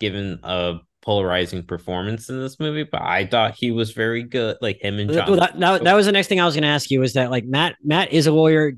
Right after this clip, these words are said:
Speaker 2: Josh, you're known to like a lawyer, uh, movie every now and then. Uh, and I've, I've seen some critics saying, "Well, yeah, the first two thirds of this movie are great, but it really falls off when it becomes a courtroom drama." Do you, do you disagree with that, Josh?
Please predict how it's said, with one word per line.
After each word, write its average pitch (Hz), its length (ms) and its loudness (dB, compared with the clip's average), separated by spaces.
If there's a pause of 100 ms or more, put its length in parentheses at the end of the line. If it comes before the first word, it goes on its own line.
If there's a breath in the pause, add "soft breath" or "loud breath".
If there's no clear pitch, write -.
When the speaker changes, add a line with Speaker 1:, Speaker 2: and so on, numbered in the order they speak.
(100)
Speaker 2:
Josh, 147 400 2
you're 139 260 2
known 147 280 4
to 147 80 4
like 139 240 2
a 143 40 2
lawyer, 139 500 4
uh, 131 280 2 (260 loud breath)
movie 151 320 6
every 143 160 2
now 143 220 4
and 139 120 4
then. 147 280 4 (340 loud breath)
Uh, 139 380 2
and 151 200 0
I've, 151 220 -2
I've 151 160 -4
seen 226 220 0
some 226 140 -4
critics 202 360 0
saying, 151 320 0 (220 soft breath)
"Well, 185 100 4
yeah, 185 220 4
the 135 100 -2
first 262 240 2
two 220 100 0
thirds 180 260 4
of 160 40 0
this 147 80 -4
movie 156 240 2
are 139 80 0
great, 147 220 0
but 143 80 0
it - 20 4
really 208 160 6
falls 175 320 2
off 156 220 2
when 135 120 -4
it 123 60 -6
becomes 131 320 -4
a 120 60 -8
courtroom 120 340 -2
drama." 110 320 -4 (300 soft breath)
Do 175 80 2
you, 185 160 2
do 143 280 -4
you 190 80 4
disagree 175 360 4
with 185 100 6
that, 196 140 4
Josh? 220 360 0